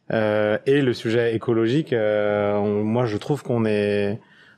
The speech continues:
on n'est pas au niveau auquel j'aimerais qu'on soit dans mes convictions personnelles. Et je vois aussi que, euh, là, on est bientôt sept cents personnes.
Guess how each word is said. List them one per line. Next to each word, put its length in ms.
on 160
n'est 140
pas 200
au 100
niveau 400
auquel 320
j'aimerais 440
qu'on 140
soit 200
dans 100
mes 100
convictions 320
personnelles. 320
Et 120
je 160
vois 420
aussi 460
que, 140
euh, 680
là, 280
on 160
est 100
bientôt 260
sept 180
cents 140
personnes. 520